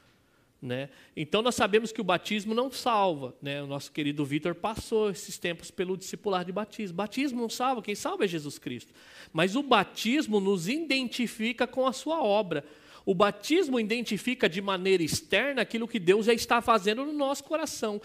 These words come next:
Então, quando nós fomos, somos levados ao batismo,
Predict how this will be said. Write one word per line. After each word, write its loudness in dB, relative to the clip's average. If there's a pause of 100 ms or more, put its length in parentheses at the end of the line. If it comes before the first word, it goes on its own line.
(260)
Então, 2
quando 4
nós 4
fomos, 2
somos 0
levados 2
ao 4
batismo, -2